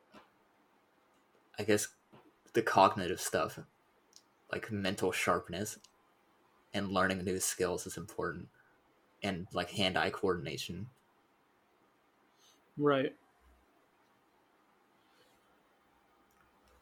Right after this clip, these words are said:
Speaker 2: You know, sports makes for a good way for that. You know, basketball is a really good way to work out. And,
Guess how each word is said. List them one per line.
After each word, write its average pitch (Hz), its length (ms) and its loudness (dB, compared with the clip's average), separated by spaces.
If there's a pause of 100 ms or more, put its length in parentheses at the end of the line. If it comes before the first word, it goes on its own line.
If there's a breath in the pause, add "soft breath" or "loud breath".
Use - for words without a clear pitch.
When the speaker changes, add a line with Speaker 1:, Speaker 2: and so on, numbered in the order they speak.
(100)
Speaker 2:
You 175 120 -4
know, 147 80 4
sports 156 500 4
makes 147 200 4
for 147 140 6
a 143 80 6
good 139 280 4 (300)
way 143 220 2
for 131 120 -6
that. 127 140 -6
You 131 80 -4
know, 127 100 -4
basketball 127 640 -2
is 123 240 -8
a 120 160 -6 (320)
really 131 240 -2
good 127 200 -4 (560)
way 135 120 0
to 131 60 0
work 123 260 -4
out. 127 180 -4 (3250 soft breath)
And, 151 360 2